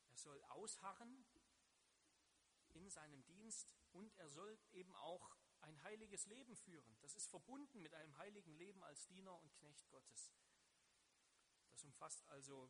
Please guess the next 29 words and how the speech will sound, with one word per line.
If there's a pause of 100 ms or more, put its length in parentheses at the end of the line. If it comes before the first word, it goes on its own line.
Timotheus
ganzen
Dienst
und
auch
sein
ganzes
Leben. (1160)
Timotheus
soll
nicht
müde
werden, (260)
sich (240)
über
seine
Botschaft (200)
zu
erfreuen (420)
und
davon
zu
erzählen. (1400)
Er
ist
ein
Zeuge
des
Evangeliums